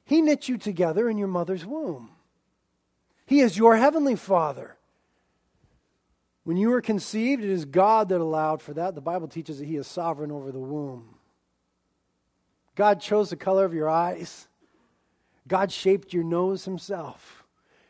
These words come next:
Your chin, your ears, your elbow, your fingerprint. God put it all together. You are fearfully and wonderfully made and formed by the God of the universe.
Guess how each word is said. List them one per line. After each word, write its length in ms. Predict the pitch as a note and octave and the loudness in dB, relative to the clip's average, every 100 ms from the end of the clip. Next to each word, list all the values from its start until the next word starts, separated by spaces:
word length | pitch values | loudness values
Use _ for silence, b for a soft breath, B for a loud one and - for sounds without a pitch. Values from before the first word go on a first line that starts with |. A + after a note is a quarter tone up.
| _ | _
Your 100 | D3+ | -12
chin, 540 | - - A#3+ B3 A3+ | -8 -4 0 2 0
your 220 | F#3 F3 F3+ | 0 -2 -2
ears, 520 | A3 G#3+ G#3 G#3 D3 | 2 4 6 4 -2
your 180 | E3+ F3 | -4 -4
elbow, 520 | F#3+ G3+ F#3 G3 F#3+ | -2 0 2 0 0
your 180 | F3+ D3+ | 0 -4
fingerprint. 880 | - - G#3 G#3 F#3 - F3 E3 - b b C#3 | -8 -8 -6 -2 -2 -2 -4 -4 -6 b b -4
God 300 | C#3+ G3 G#3 | 2 2 2
put 160 | G#3 G3 | 0 0
it 80 | |
all 160 | F#3+ F#3 | 0 0
together. 480 | - F3 F#3 D#3 B2 b b | -4 -4 -4 -4 -10 b b
You 180 | G3 F#3+ | -4 -4
are 120 | C#3 | -4
fearfully 1120 | - - - E3 F#3+ - - B3 B3+ B3+ B3 b b | -8 -20 -8 -2 0 -2 -12 -10 -8 -8 -10 b b
and 400 | F3 E3 D#3+ D#3 | -8 -6 -6 -2
wonderfully 720 | E3+ G3+ B3 C4 A#3+ B3+ C4+ | 2 4 4 0 -4 -6 -4
made 460 | A#3 F#3+ D#3+ D#3 E3 b - | 0 0 0 -2 -4 b -6
and 180 | F#3 F3 | -4 -4
formed 560 | - C4 A3+ F3+ F3+ | -8 0 2 2 0
by 160 | E3+ F3+ | 0 0
the 80 | F3+ | 0
God 300 | E3+ E3 F3 | 0 0 -2
of 80 | |
the 80 | E3+ | -4
universe. 800 | G3 A#3+ F3 A#2+ - - - - | -8 -8 -8 -12 -20 -20 -20 -20